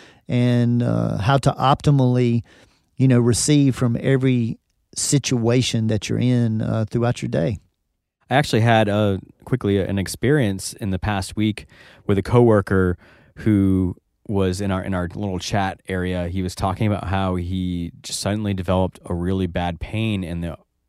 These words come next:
Speaker 2: arch of his right foot, and he didn't do anything physically to mess it up, and he's been going to these doctors, and nobody really knows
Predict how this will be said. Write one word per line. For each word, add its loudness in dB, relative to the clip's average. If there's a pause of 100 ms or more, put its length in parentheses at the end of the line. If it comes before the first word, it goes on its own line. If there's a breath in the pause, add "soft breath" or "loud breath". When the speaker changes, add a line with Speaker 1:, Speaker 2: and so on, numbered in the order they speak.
(120)
Speaker 2:
arch -2
of -6
his -4
right -6
foot, 0 (420 soft breath)
and -4 (140)
he -4
didn't -2
do 2
anything 0
physically 4
to -2
mess 2
it -2
up, 0
and -2 (200 loud breath)
he's -4
been 0
going 4
to 2
these 0
doctors, 2
and -2
nobody 2
really 0
knows 2